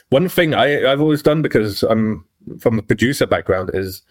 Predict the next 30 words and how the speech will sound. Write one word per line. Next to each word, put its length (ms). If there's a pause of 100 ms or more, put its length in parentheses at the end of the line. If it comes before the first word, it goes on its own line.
(320)
I'll 160
ask 280
the 100
person 680
who, 300
who's 260
interviewing 520
me, 100
is 140
like, 120
"What, 300
what's 160
the 60
biggest 320
challenge 360
that 140
you're 80
facing, 400
like, 200
day 180
in, 80
day 160
out 200
on 160
a 60
project 420
or 80
something 240
like 140
that?" 220